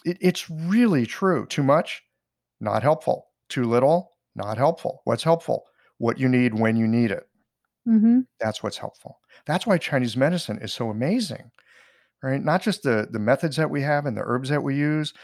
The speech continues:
Speaker 1: but the perspective that we have of looking and being able to see what do they need and just that and nothing more.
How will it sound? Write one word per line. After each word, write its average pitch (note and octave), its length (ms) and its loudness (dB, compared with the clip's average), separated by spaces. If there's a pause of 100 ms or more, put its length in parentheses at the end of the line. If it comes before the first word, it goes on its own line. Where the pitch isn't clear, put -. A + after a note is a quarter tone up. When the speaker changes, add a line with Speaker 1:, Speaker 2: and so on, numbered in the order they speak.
(180)
Speaker 1:
but A2+ 100 -6
the A#2+ 80 -10
perspective C3+ 1080 -4 (500)
that A2+ 120 -2
we A#2 120 -2
have B2 200 0
of G#2 120 2
looking C3 460 0
and A2 120 0
being B2 200 0
able B2 180 0
to A#2 80 -4
see A#2 380 -4 (240)
what A#2 240 -2
do C3+ 120 -4
they B2 160 2
need A#2 400 -2 (100)
and G#2 140 -8
just - 280 -4
that A2 240 0
and G2+ 100 -8
nothing G#2 260 -6
more. F#2+ 240 -12